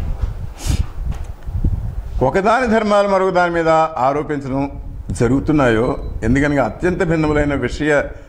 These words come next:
వాటి ధర్మాలు, విషయ వాటి ధర్మాలు వేరువేరుగా విడతీసి చూడలేక మిథ్యాజ్ఞానం చేత, ఎంత శంకర్లు గారు ఎప్పుడు కూడా మిథ్యాజ్ఞానం,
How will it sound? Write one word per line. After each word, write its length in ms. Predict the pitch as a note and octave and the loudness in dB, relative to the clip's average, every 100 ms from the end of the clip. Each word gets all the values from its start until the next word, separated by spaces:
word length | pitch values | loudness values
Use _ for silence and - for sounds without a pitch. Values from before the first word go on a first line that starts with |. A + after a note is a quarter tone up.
| - - | -14 0
వాటి 260 | B2+ B2 | 2 2
ధర్మాలు, 440 | A2+ A#2+ C3+ B2+ B2 | 2 4 4 2 2
విషయ 340 | A#2 D3 C#3+ | 0 2 4
వాటి 180 | C3+ A#2+ | 4 2
ధర్మాలు 420 | A#2 A#2+ B2 B2 | 2 2 2 2
వేరువేరుగా 720 | G#2+ C#3 D#3+ D#3+ C#3+ C#3 C3 C3 - - A2 | 4 4 4 4 4 4 2 0 -14 -16 -2
విడతీసి 600 | A#2 C#3+ A3 B3 G3+ E3 | 0 2 2 2 2 2
చూడలేక 600 | C#3 A#2 G2+ F#2 B2+ - - - - - - - - - - - - - - - - | 2 2 -2 0 -2 -2 -8 -20 -20 -20 -20 -20 -20 -20 -20 -20 -20 -18 -20 -18 0
మిథ్యాజ్ఞానం 960 | G#2+ A#2+ A#2 D3 G3 G3+ E3 F3 E3 D3 | 2 4 4 4 4 2 2 2 2 0
చేత, 240 | B2+ B2+ | -2 -2
ఎంత 380 | B2 A2 A#2+ C3+ | -2 -4 -4 -6
శంకర్లు 500 | C#3 A2+ A#2 D3 D3 | -2 -2 0 0 2
గారు 160 | C3 A#2 | 2 0
ఎప్పుడు 260 | - C3+ | -4 0
కూడా 200 | B2 B2+ | 2 2
మిథ్యాజ్ఞానం, 1000 | B2+ A2+ A2 G#2+ C#3 C#3+ A#2 B2 B2 A#2 | 2 -2 0 2 4 4 2 2 2 -2